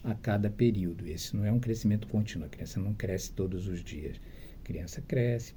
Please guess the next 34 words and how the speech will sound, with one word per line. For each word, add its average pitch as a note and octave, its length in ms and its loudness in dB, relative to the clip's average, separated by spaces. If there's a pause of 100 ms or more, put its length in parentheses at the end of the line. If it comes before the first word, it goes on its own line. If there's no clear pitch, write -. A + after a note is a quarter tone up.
para E2 220 -4
um F2+ 60 -4
pouquinho, A#2+ 680 0
cresce F#2 420 -2
de G#2+ 120 -4
novo. F#2+ 200 -4
Então, E3+ 140 0
se E3+ 120 0
ela A#3+ 120 4
não F#3 120 6
tem B2 160 0
uma F2+ 140 -2
condição - 480 -4
nutricional F2 880 -4 (300)
e A2 80 0
de G#2 140 0
saúde F2+ 400 0
adequada F2 580 0
no E2+ 140 0
dia B2 220 6
que B2 100 2
ela G2 100 2
vai F2 200 -4
crescer, - 480 2
ela C#3 160 2
não E3 180 4
cresce, A2 480 0
ela F2+ 100 -4
perde G#2 460 4
esse - 180 -6
crescimento. E2 720 -4 (520)
Então, C3 160 8
por C3 200 4
isso, C#3 440 4